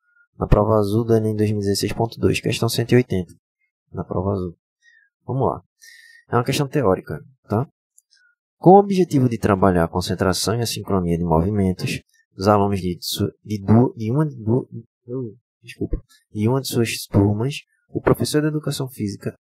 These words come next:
dividiu essa turma em três grupos, A, B e C, e estipulou a seguinte atividade. Os alunos do grupo A deveriam bater palmas a cada dois segundos, do grupo B, bater palmas a cada três segundos, do grupo C, bater palmas a cada quatro segundos.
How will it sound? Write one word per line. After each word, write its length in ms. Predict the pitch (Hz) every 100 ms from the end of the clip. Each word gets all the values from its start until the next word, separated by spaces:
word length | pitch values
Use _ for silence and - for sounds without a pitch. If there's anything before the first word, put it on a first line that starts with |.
| _ _
dividiu 800 | 113 139 165 170 117 113 147 - -
essa 220 | 117 113
turma 280 | - 113 110
em 60 |
três 420 | 107 117 147 147
grupos, 680 | 120 98 92 - - - - _ _ _ _ _ _ _ _ _
A, 180 | 107 113
B 160 | 107
e 60 | 98
C, 320 | - 87 85 _ _ _ _
e 100 | 123
estipulou 480 | 117 135 - 127 123
a 40 |
seguinte 360 | 123 123 127 131
atividade. 580 | 135 139 151 92 60 - _ _ _ _ _
Os 180 | - 123
alunos 340 | 147 165 165
do 120 | 160
grupo 340 | 147 147 - 127
A 160 | 120
deveriam 320 | 131 127 131 127
bater 400 | 123 - 135 _
palmas 440 | 110 104 110 120
a 80 | 120
cada 240 | - 110 104
dois 260 | 98 98
segundos, 600 | - 104 107 127 135 139
do 100 | 123
grupo 340 | 117 - 113 101
B, 500 | 98 110 127 139 -
bater 320 | - 104 - -
palmas 360 | 104 98 98
a 80 | 95
cada 240 | - 90
três 240 | 85 95 -
segundos, 480 | 113 131 151 151 139
do 60 |
grupo 320 | 127 120 -
C, 480 | 107 - 127 139 160
bater 320 | 117 107 113 -
palmas 320 | 104 107 107
a 60 |
cada 240 | - 104 101
quatro 320 | - 104 -
segundos. 520 | - 135 - - _